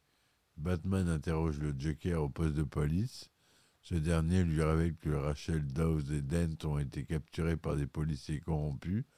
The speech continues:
et sont retenus prisonniers dans deux entrepôts distincts, chacun contenant des explosifs prêts à exploser en, en même temps.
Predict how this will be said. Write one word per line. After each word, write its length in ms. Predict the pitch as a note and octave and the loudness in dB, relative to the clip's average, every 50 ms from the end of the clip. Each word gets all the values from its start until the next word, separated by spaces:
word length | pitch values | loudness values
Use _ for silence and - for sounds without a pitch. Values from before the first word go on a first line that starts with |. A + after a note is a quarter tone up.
| _ _ _ _ _ _ _ _ _ - | _ _ _ _ _ _ _ _ _ -8
et 60 | D#2 | -8
sont 280 | - - G2 F2+ E2+ | -4 -2 0 2 2
retenus 360 | E2+ E2+ D#2+ D#2 - E2+ D#2 C2+ | 2 2 0 0 -2 -4 -4 -4
prisonniers 720 | - - F2+ F2 E2 D2+ D#2+ D#2+ D2+ D2 D#2 E2+ F#2+ F#2+ | -4 -4 -2 -2 0 0 0 0 0 0 0 -2 -2 0
dans 160 | F2+ D#2+ D2 | 0 -2 -2
deux 380 | C#2+ C2 B1 C#2+ F#2 F#2+ F#2 F2+ | -2 -4 -2 0 0 0 0 0
entrepôts 500 | F2+ E2+ - - D#2+ D#2 - - F#2 F2 | -2 -4 -6 -6 -8 -6 -4 -4 -4 -2
distincts, 520 | D#2+ D2+ D2+ C#2+ - - F#2 F#2 G2+ - - _ _ _ _ _ _ _ _ _ - | -2 -4 -6 -6 -6 -2 -2 -2 -2 -2 -6 _ _ _ _ _ _ _ _ _ -12
chacun 440 | - - G2+ F2+ D2+ G#2 G2+ G2+ F#2 | -6 -4 -2 -2 0 0 0 -2 -2
contenant 440 | - E2+ E2+ D#2+ - - F#2 F2 E2 | -2 -2 -4 -4 -2 -2 0 0 0
des 240 | D#2+ D#2 C#2+ D2+ | 0 0 -2 -2
explosifs 760 | D#2 C#2+ - - - _ - D#2 D2 C#2 C#2+ F2 G2 A2 - - | -2 -4 -6 -10 -16 _ -6 -4 -4 -2 -2 -2 -4 -4 -6 -8
prêts 260 | - - G2 F#2 F2 | -8 -4 -2 0 0
à 40 | E2 | 0
exploser 640 | D#2 - - - - D#2 E2 D#2+ D#2 F2+ G2 G#2 | -2 -4 -6 -8 -4 -2 -2 0 0 0 0 0
en, 220 | G#2 E2+ D2 C#2+ C#2+ D2+ D#2+ D#2+ D#2+ - - - | 0 -2 -2 -2 -2 -2 -2 -2 -2 -4 -6 -8
en 100 | - D#2 | -6 -4
même 340 | D#2 D#2+ D#2+ D2 C#2 C2+ - | -2 -2 -2 -2 -4 -8 -8
temps. 220 | - - C#2 - | -6 -4 -4 -6